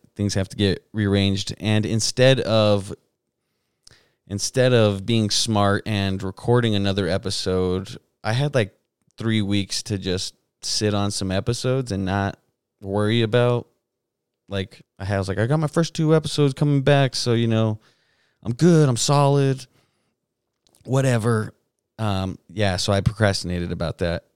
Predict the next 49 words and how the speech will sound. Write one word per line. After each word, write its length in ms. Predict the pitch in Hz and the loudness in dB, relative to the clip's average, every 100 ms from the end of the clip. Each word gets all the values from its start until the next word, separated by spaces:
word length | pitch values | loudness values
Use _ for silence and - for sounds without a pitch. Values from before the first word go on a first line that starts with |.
| - | -8
But, 320 | 104 101 101 104 | 0 0 0 0
I 60 | |
mean, 360 | 104 101 98 104 | 0 0 0 -4
here 220 | 110 117 | 0 4
I 80 | 123 | 6
am 200 | 117 110 | 6 4
recording 380 | 104 - 113 113 | 2 2 2 2
this 160 | 107 101 | 2 0
episode 480 | 98 107 101 98 | -2 -2 0 0
'cause 180 | 98 98 | 0 -2
I 60 | 101 | -2
said, 360 | - 110 92 - - - | 2 2 0 -6 -18 -8
"I'm 160 | 90 | -2
back, 400 | 101 104 98 - _ _ | 2 2 0 -6 _ _
I'm 100 | 101 | -4
doing 240 | 104 110 98 | 0 2 2
it," 260 | 95 - _ _ _ _ _ _ | 0 -2 _ _ _ _ _ _
even 280 | 127 147 | 2 4
if 140 | 143 127 | 4 4
I 60 | |
have 200 | 120 110 104 | 4 4 0
to 80 | |
fucking 260 | 107 110 104 | -2 -2 0
do 120 | 98 | 0
episodes 380 | 95 - 87 87 | 0 0 -2 -4
alone. 340 | 87 80 78 - _ | -6 -6 -8 -12 _
I 100 | 101 | -4
mean, 200 | 101 95 | -2 0
not 140 | 101 123 | 2 2
like 160 | 117 | 2
I've 140 | 113 107 | 2 2
been 140 | 98 | 0
reaching 300 | 101 107 104 | 0 0 -2
out 160 | 98 - | -2 -2
to 140 | 101 | -6
very 220 | - 107 | -2 0
many 200 | 104 92 | 0 -2
people 440 | - 117 113 151 - | -4 -4 -2 -4 -2
at 140 | 135 | -4
the 60 | 139 | -2
moment 380 | 143 147 156 - _ _ _ _ | -2 -2 -4 -6 _ _ _ _
because, 280 | - 107 101 | -4 -2 0
you 60 | |
know, 120 | 98 98 | 0 -2
things 260 | 113 110 | -2 -2
are 60 | 101 | -2
still 280 | - 107 98 | -2 0 0
a 140 | 101 | 0
little 360 | 101 92 98 | 0 -2 -4